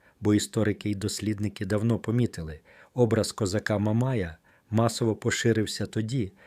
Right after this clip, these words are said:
коли українці жили між двома ударами. З одного боку, імперські спроби затиснути, забрати права, переписати пам'ять. З іншого, постійні війни,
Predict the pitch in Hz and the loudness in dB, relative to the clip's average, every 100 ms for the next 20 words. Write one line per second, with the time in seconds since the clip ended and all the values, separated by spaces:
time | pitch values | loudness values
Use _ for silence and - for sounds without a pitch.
0 | - - 151 151 139 131 123 127 - 117 | -14 0 4 4 4 4 4 2 0 0
1 | 92 110 110 110 98 98 110 107 95 101 | 2 2 2 0 -2 0 0 0 -2 -2
2 | 107 101 85 78 73 _ _ _ - 113 | -2 -2 -4 -10 -14 _ _ _ 2 2
3 | 104 101 107 110 95 - 87 - - - | 4 2 2 2 0 -2 -14 -16 -6 2
4 | 107 107 101 - 104 - - 98 90 87 | 2 4 2 0 -8 -6 0 2 2 -4
5 | - 104 107 - 110 - 110 101 104 - | -8 0 2 4 2 0 -4 -6 -8 -12
6 | - - - 101 107 98 90 92 - 101 | -18 -20 -2 2 4 4 2 -2 -2 0
7 | 92 92 - _ _ - 113 - 110 - | 0 -4 -10 _ _ 0 2 4 2 0
8 | 110 107 - 92 87 82 - _ - - | -2 -4 -2 -2 -2 -8 -14 _ -20 -20
9 | - 95 113 107 - 104 101 104 - - | -8 2 4 4 0 -2 -2 -8 -16 -10
10 | - 143 147 113 104 107 107 113 104 92 | 0 0 4 4 4 4 4 4 4 0
11 | 85 82 | -4 -8